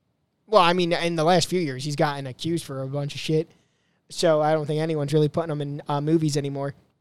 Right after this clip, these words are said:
But at this time, it's like, oh, yeah, like, he wasn't doing it. He was in freaking Spring Breakers. He did General Hospital for a while.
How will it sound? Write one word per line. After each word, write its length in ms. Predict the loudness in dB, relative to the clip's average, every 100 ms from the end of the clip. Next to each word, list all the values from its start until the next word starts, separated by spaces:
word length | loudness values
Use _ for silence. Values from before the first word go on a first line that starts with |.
| _ _ _ _ _ 2
But 140 | 6
at 80 | 8
this 160 | 6
time, 240 | 4 -2 -2
it's 140 | -2
like, 200 | -4 -4 _ _ _ 0
oh, 240 | 4 4
yeah, 300 | 4 2 2
like, 160 | -4 -2
he 100 | 4
wasn't 220 | 4 6
doing 180 | 4 4
it. 80 | 2
He 80 | 2
was 160 | 0
in 120 | -2
freaking 300 | -4 -4 -4
Spring 360 | -4 -2 -2 0
Breakers. 560 | 2 2 0 -8 -14 -18 _ _ _ _ _ _ _ _ _ _ _ _ -2
He 100 | 6
did 180 | 8 8
General 480 | 6 6 8 8 8
Hospital 680 | 8 8 8 6 4 4 2
for 220 | 2 2
a 80 | 4
while. 480 | 4 2 -2 -8